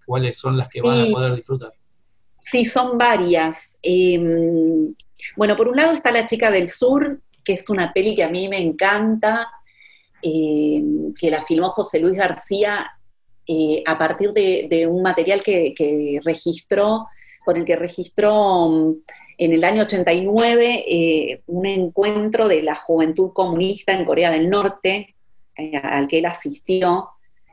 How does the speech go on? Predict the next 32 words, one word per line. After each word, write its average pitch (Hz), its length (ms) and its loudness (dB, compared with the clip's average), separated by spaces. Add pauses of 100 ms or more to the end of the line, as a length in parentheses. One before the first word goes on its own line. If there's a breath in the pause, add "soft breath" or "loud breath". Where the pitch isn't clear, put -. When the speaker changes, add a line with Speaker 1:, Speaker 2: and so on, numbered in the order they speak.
(260 soft breath)
Speaker 2:
y, 156 720 -2
y 160 100 -2
conoció 202 960 0
a 160 160 0
una 165 460 2
líder 175 340 2
estudiantil 160 720 0
de 175 60 2
esa 160 240 0
época, 185 420 2
de 147 140 2
Corea 156 240 0
del 156 140 0
Sur, 190 280 0
que 151 160 -2
cruzó, 202 800 0 (640)
eh, 151 520 -2
a, 143 280 -4
a 147 120 -4
Corea 165 280 2
del 165 200 4
Norte 180 280 2
y 190 60 -2
que 151 100 2
hizo 156 200 -2
muchísimo 170 600 0
ruido 214 420 2
y 170 60 -2
que 143 80 0
después - 360 -4
fue 160 240 0
presa, 202 680 2